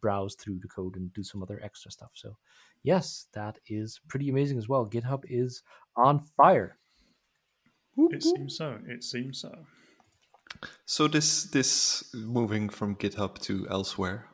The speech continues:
Speaker 3: I woke up yesterday, maybe the day before. I looked at my Apple Watch and it said,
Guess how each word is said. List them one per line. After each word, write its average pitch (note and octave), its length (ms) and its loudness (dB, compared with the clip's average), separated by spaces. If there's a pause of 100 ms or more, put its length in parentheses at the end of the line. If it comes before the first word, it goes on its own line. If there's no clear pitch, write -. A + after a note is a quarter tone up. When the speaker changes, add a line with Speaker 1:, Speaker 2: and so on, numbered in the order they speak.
Speaker 3:
I G#2+ 220 8
woke A2+ 360 2
up A2 240 0 (1300)
yesterday, D#3 580 2 (140)
maybe C#3 200 0
the C#3 120 -2
day C3+ 140 2
before. C3 440 0 (720)
I A#2+ 140 6
looked A2+ 260 2
at F2+ 120 4
my G2+ 160 6
Apple F#2 280 2
Watch G2+ 400 -2
and A2 100 -4
it G#2 140 -2
said, A2 340 4